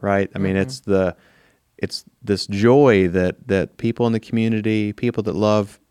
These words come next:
Speaker 1: racing are gonna have, and seeing it reopened and having cup racing there. Um,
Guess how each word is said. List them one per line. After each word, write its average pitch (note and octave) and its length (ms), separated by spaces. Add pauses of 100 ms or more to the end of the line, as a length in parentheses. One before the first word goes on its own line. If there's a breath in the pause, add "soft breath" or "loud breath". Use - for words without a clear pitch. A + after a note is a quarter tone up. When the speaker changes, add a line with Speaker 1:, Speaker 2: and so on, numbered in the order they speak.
(160)
Speaker 1:
racing G#2 580
are F#2+ 80
gonna F#2 220
have, F#2+ 420
and F#2 160
seeing G2+ 300
it - 100
reopened G2+ 680
and E2 160 (360 soft breath)
having A2+ 420
cup - 260
racing G2 400
there. F2+ 300 (560 soft breath)
Um, F#2+ 500